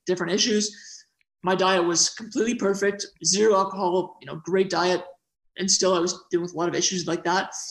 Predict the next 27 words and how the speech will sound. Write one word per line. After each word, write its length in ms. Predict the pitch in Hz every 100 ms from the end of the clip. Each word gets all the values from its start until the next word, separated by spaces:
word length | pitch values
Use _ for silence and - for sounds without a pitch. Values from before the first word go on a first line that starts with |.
| - - _ _ _ _ - -
So 120 | - 196
very 200 | 190 202
frustrating 520 | 180 190 175 185 208
for 80 | 214
sure. 420 | - 165 - - - -
I 100 | 180
think 100 | 208
I 60 | 208
saw 280 | - 180 -
eight 160 | 185 196
or 60 |
nine 260 | 196 185 185
different 260 | 190 180 170
doctors 640 | 165 180 180 180 - - _ _ _
who 60 | 226
said, 260 | 277 -
"We 60 | 202
don't 100 | 233
know 80 | 370
what's 160 | -
wrong 100 | 135
with 140 | 165 -
you." 120 | - - -
I 40 |
said, 200 | - - -
"Okay, 380 | 262 254 - 165
great." 260 | 180 170